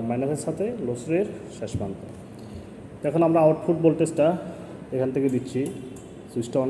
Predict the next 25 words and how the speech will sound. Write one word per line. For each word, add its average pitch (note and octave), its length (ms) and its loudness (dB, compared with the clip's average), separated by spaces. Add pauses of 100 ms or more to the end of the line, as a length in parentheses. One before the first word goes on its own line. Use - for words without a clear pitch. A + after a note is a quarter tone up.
করা C3+ 160 4
আছে C3 160 -8
আগে C3 160 -2
থেকে, D#3 160 0 (180)
তো - 100 -14
এখন G#2+ 200 -4
আমরা B2+ 120 2 (160)
সোর্স A#2+ 200 0
দিচ্ছি। B2+ 240 -4 (3250)
যখন B2+ 160 4 (120)
দশ C3 160 8
ভোল্টেজ B2 320 6
দিচ্ছি, C3+ 220 0
তখন B2+ 220 4
জিরো A#2 180 6
পয়েন্ট B2+ 240 4
জিরো B2 160 6 (920)
ওয়ান A#2 200 2
অ্যাম্পিয়ার A#2 380 2
কারেন্ট C#3+ 280 2 (100)
প্রবাহিত G#2+ 340 0
হচ্ছে। - 240 -8
যখন B2 220 2
ভোল্টেজটা B2 380 4
বাড়াচ্ছি, C3+ 340 4